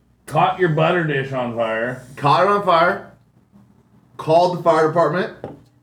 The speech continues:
Speaker 2: They said, "Everything's good. We're safe."
Speaker 1: Yeah. Yeah.
Speaker 2: Oh,
Speaker 1: Your
Speaker 2: and you
Speaker 1: house
Speaker 2: stole the
Speaker 1: isn't
Speaker 2: home.
Speaker 1: burned down.
Speaker 2: Yeah.
Speaker 1: When I look through those, there's, you guys can't see it here on the feed, but there's windows behind us. When I look through those windows, I couldn't see from the window to,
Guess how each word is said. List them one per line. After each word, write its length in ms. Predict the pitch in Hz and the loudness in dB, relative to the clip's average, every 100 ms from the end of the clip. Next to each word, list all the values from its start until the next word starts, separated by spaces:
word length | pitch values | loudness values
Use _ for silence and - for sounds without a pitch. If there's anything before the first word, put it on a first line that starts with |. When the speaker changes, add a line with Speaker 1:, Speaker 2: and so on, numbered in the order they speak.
| - | -2
Speaker 2:
They 180 | 139 139 | 0 2
said, 160 | 160 | 2
"Everything's 380 | 165 160 190 165 | 0 2 -2 -2
good. 360 | 170 233 214 185 | 2 4 2 2
We're 120 | 185 | 0
safe." 300 | - 165 - - - | 2 0 0 -8 -10
Speaker 1:
Yeah. 280 | 117 - - - _ _ _ _ | -6 -6 -8 -16 _ _ _ _
Yeah. 220 | 101 98 - | -12 -12 -2
Speaker 2:
Oh, 100 | 175 | 2
Speaker 1:
Your 60 | 170 | 4
Speaker 2:
and 60 | 139 | 4
you 40 | |
Speaker 1:
house 120 | - 185 | 4 4
Speaker 2:
stole 80 | 175 | 4
the 0 | 165 | 4
Speaker 1:
isn't 40 | |
Speaker 2:
home. 140 | 151 143 | 4 2
Speaker 1:
burned 100 | 185 | 0
down. 300 | 156 135 - - - - _ | -6 -8 -10 -18 -20 -20 _
Speaker 2:
Yeah. 280 | 120 120 - - - | -6 -6 -6 -16 -12
Speaker 1:
When 180 | 135 135 | -8 -4
I 140 | 139 | -2
look 300 | 147 143 143 | -2 -2 -6
through 140 | - 131 | -8 -6
those, 400 | 120 123 120 - | -4 -6 -10 -12
there's, 300 | 117 110 110 110 _ | -8 -8 -10 -20 _
you 120 | 113 117 | -14 -8
guys 160 | 107 101 | -8 -10
can't 280 | 101 98 - | -14 -18 -16
see 180 | 110 101 | -14 -12
it 120 | 98 | -12
here 320 | 101 98 95 | -12 -10 -12
on 120 | 101 101 | -14 -14
the 60 | |
feed, 280 | 92 107 101 | -14 -14 -12
but 140 | 101 101 | -14 -12
there's 200 | 98 101 | -14 -12
windows 340 | 101 104 107 | -12 -10 -10
behind 240 | 110 110 113 | -10 -10 -10
us. 60 | |
When 80 | 110 | -10
I 80 | 104 | -10
look 200 | 110 123 | -10 -10
through 120 | 127 120 | -10 -8
those 160 | 110 | -8
windows, 420 | 110 104 113 127 - - _ - | -10 -10 -8 -10 -14 -20 _ -14
I 80 | 107 | -12
couldn't 240 | 123 123 | -10 -12
see 200 | 120 127 | -10 -10
from 220 | 123 127 | -8 -8
the 100 | 117 | -8
window 760 | 107 104 110 123 131 143 165 - - _ _ _ _ - | -8 -10 -8 -6 -4 -4 -4 -8 -20 _ _ _ _ -10
to, 320 | 139 131 120 | -8 -8 -10